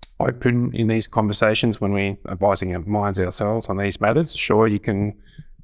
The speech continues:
make these decisions, but so, like, the chances are you're gonna have to write off ounces in that remnant pillar because they just won't be recoverable. They'll be too difficult to mine if it is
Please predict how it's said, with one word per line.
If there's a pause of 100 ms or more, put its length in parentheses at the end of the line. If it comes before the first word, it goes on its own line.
(140)
make
these
decisions,
but (1800)
so,
like,
the
chances
are
you're
gonna
have
to
write
off
ounces
in
that
remnant
pillar (240)
because
they
just
won't
be
recoverable.
They'll
be (180)
too
difficult
to
mine
if
it
is